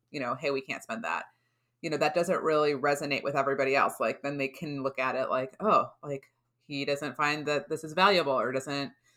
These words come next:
think my decisions or contributions are, are as meaningful, and he's not listening to what I'm saying," and things like that. But maybe it's just, "Hey, you know, we're at a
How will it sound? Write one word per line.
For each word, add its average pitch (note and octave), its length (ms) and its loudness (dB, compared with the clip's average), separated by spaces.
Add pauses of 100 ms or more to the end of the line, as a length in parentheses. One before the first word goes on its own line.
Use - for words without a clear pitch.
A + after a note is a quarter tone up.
(180)
think D#3+ 180 -2
my D3 260 2
decisions D3+ 580 0
or C3+ 400 4
contributions E3+ 720 -2
are, C3+ 420 2
are C#3 340 -2
as D3+ 120 -8
meaningful, F#3 560 -2
and C3+ 160 0
he's C3+ 160 -6
not D3 160 0
listening F3+ 380 -2
to D3+ 100 -4
what C#3+ 120 0
I'm C#3 220 0
saying," D#3+ 420 0
and C#3 80 -4
things C#3+ 180 -6
like C#3+ 100 -2
that. G3 240 6
But - 100 -4
maybe E3+ 460 2
it's D3 220 0
just, D3 400 0 (260)
"Hey, D3 440 4
you D#3 80 -2
know, C#3 300 -2
we're D3 140 2
at D3 100 6
a D3 100 0